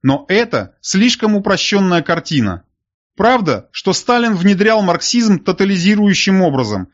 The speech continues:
видимо, усугубляя некоторые тенденции, которые изначально присутствовали в марксизме. Однако, с какого рода задачами столкнулся Сталин? Этот вопрос никогда не задавали себе Рорти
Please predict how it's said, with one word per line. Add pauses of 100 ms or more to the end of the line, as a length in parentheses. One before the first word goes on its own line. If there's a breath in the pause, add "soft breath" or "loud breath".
(100)
видимо,
усугубляя
некоторые
тенденции, (160)
которые (120)
изначально
присутствовали
в
марксизме. (400)
Однако, (160)
с
какого
рода
задачами
столкнулся
Сталин? (720)
Этот
вопрос (120)
никогда
не
задавали
себе
Рорти